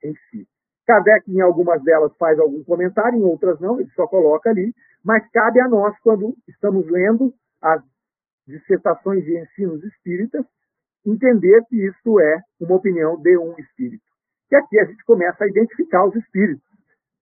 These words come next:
A gente começa, quando vai lendo a revista espírita, vai lendo ano, ano, ano, mês, mês, mês, volta pra ler um, um artigo, vai pra ler outro, vai fazer um estudo, fa-, recorre a, a, a textos como esse, você começa a identificar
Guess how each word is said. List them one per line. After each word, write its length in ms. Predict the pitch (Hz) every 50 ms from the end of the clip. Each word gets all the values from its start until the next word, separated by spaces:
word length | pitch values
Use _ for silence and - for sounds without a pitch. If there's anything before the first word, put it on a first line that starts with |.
| _ _
A 60 | 123
gente 120 | 135 - -
começa, 260 | 190 180 185 180 -
quando 180 | - 233 214 185
vai 140 | 190 170 156
lendo 200 | 156 156 147 143
a 40 |
revista 320 | 135 135 123 123 123 - _
espírita, 340 | _ _ - 226 233 - 135
vai 140 | 135 139
lendo 240 | 143 156 160 143 139
ano, 220 | 143 147 139 135 135
ano, 200 | 135 135 139 151
ano, 180 | 170 165 143
mês, 220 | 131 143 143 131 127
mês, 180 | 135 139 120 -
mês, 240 | 160 175 180 147 -
volta 340 | 127 147 175 180 175 165 156
pra 140 | - 143
ler 140 | 143 139 147
um, 120 | 143 139 139
um 420 | 135 131 123 - 151 135 123 117 113
artigo, 480 | - 120 - _ _ - 226 214 135 123
vai 160 | 143 151 147
pra 80 | - -
ler 120 | 131 135
outro, 320 | 135 139 175 208 202 - _
vai 120 | 156 151
fazer 200 | - 160 147 147
um 80 | 156 139
estudo, 420 | - _ - 185 180 151 131 120 _ _ _ _ _ _ _ _
fa-, 140 | 170 160 151
recorre 580 | 127 127 139 - _ 165 160 160 151 147 120 - _ _ _ _ _ _
a, 80 | - 139
a, 520 | 143 147 147 139 139 135 135 147 139 -
a 40 | -
textos 400 | - - 160 165 160 _ _ _
como 260 | _ 165 160 143 156
esse, 200 | 196 233 220 - _ _ _ _ _ _ _ _ _ _ _
você 180 | 214 196 240
começa 340 | 233 233 226 220 202 185 -
a 40 | 214
identificar 680 | 185 196 202 196 - - 190 - - 185 202 220 165